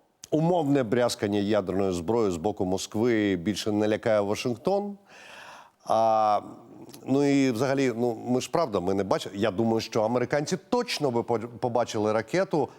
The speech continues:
якусь, яка літала, як, е, твердила російська сторона, п'ятнадцять годин, там десь щось і так далі. Що відбувається? Що за буревісник? Чому він злетів?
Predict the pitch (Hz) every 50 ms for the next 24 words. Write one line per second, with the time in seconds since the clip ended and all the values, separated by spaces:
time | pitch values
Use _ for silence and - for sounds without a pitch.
0 | - - 131 123 - 143 120 - 120 117 135 123 123 127 123 - 147 147 151 135
1 | 123 117 113 117 113 120 123 113 - 143 123 117 113 113 110 107 110 110 - -
2 | 135 131 117 123 123 120 113 104 - 123 - - 113 - 131 113 117 117 - 131
3 | 131 - - 139 131 - - 110 92 87 120 107 98 160 175 151 127 - 127 113
4 | 107 101 110 104 - - 139 - - - - - - - 127 - - 143 127 120
5 | 101 85 87 - - - - - - - - _ _ _ - - 156 131 - -
6 | - 226 226 190 190 185 160 120 - 147 - - 214 214 170 151 185 180 160 185
7 | 185 196 175 202 202 - - 175 - - 196 190 185 202 190 170 165 156 151 151
8 | 135 135 131 117 151 160 156 - - 104 82 73